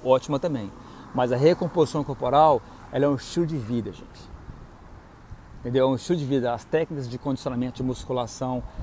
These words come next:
de nutrição, ela leva mudanças na sua vida por muito tempo.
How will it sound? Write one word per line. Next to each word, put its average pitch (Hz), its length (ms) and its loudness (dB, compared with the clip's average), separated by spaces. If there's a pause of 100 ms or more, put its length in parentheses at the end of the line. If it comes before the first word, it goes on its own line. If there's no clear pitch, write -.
(160)
de 127 100 -4
nutrição, 135 720 -2 (720)
ela 139 280 2
leva 143 260 4
mudanças 143 440 -2
na 143 80 -6
sua 127 240 -4
vida 147 280 -2 (1080)
por 156 120 4
muito 165 200 -2
tempo. 131 260 -2